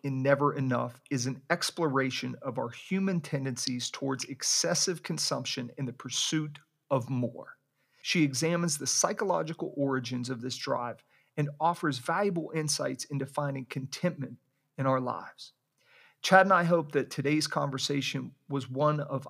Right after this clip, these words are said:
eye-opening introspection, an opportunity for us all to look inward, to find answers,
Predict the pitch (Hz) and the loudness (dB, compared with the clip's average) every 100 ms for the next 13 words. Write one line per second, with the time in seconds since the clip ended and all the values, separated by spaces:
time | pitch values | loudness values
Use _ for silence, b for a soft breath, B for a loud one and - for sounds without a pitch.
0 | - 147 160 - 151 147 139 135 139 131 | -6 0 0 2 0 0 -4 -4 -6 -4
1 | 135 - 123 117 - - - b b b | -4 -4 -6 -8 -10 -10 -18 b b b
2 | 143 147 165 175 180 - 175 156 147 147 | 0 4 4 4 2 0 -2 0 0 -4
3 | 147 147 135 127 - - 151 147 139 170 | -4 -2 0 -2 -4 8 10 8 2 -8
4 | - 135 117 135 131 - - _ _ _ | -10 -8 -6 -2 -2 -4 -20 _ _ _
5 | 147 135 117 - _ _ _ _ - 143 | -2 0 0 -6 _ _ _ _ -8 -6
6 | - 160 165 139 143 131 - - - | 2 4 4 0 -4 -4 -8 -12 -18